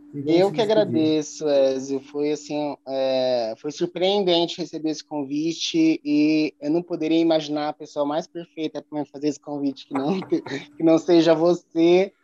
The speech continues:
Speaker 1: Ô, meu
Speaker 2: E
Speaker 1: querido.
Speaker 2: é um orgulho essa amizade.
Speaker 1: Obrigado, obrigado. Obrigado. Espero que nossos seguidores do nosso podcast gostem desse último, esse
Speaker 2: Bora, bora.
Speaker 1: último
Speaker 2: Vamos divulgar, compartilhar.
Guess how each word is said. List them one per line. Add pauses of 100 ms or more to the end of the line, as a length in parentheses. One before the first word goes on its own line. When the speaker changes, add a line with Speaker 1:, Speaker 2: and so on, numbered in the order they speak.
(420)
Speaker 1:
Ô,
meu
Speaker 2:
E
Speaker 1:
querido. (100)
Speaker 2:
é
um
orgulho
essa
amizade. (320)
Speaker 1:
Obrigado,
obrigado. (300)
Obrigado.
Espero
que
nossos
seguidores
do
nosso
podcast (240)
gostem
desse
último,
esse
Speaker 2:
Bora,
bora.
Speaker 1:
último (140)
Speaker 2:
Vamos
divulgar,
compartilhar.